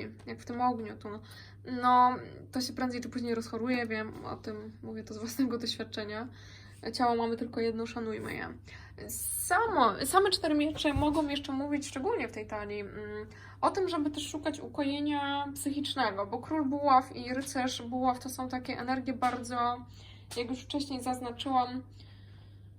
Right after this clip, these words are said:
dużo się dzieje, d-, mocno się pali w rękach, e, trzeba działać i, i ten mózg też bardzo intensywnie pracuje, więc warto pomedytować, znaleźć ukojenie, nie wiem, zrobić sobie kąpiel, oleje eteryczne,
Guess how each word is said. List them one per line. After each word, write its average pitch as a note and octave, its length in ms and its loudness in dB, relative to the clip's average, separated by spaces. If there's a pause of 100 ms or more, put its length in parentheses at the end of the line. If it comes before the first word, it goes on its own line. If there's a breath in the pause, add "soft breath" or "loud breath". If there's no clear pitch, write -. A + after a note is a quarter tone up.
(160)
dużo D#4 300 0
się D#4 180 4
dzieje, G#3+ 360 4
d-, G3 180 -8 (680)
mocno C#4 400 4
się C4 120 0
pali C4 300 6
w B3 60 2
rękach, C4+ 560 6
e, A#3+ 160 -2
trzeba B3 320 -2
działać A#3 360 4 (160)
i, A3+ 300 0 (380 loud breath)
i G#3 100 -12
ten B3+ 140 4
mózg C4+ 240 2
też C4 140 0
bardzo B3 840 4
intensywnie B3 560 -6
pracuje, A#3+ 500 -2
więc G#3+ 300 -8 (260)
warto B3 680 6
pomedytować, A#3 720 -4 (260)
znaleźć A#3+ 340 -2
ukojenie, A3+ 440 -6
nie A3 100 -8
wiem, G#3 140 -8
zrobić A#3 220 -10
sobie C#4 140 -2
kąpiel, A3+ 640 -6 (440 loud breath)
oleje A3+ 380 2
eteryczne, G#3+ 680 -6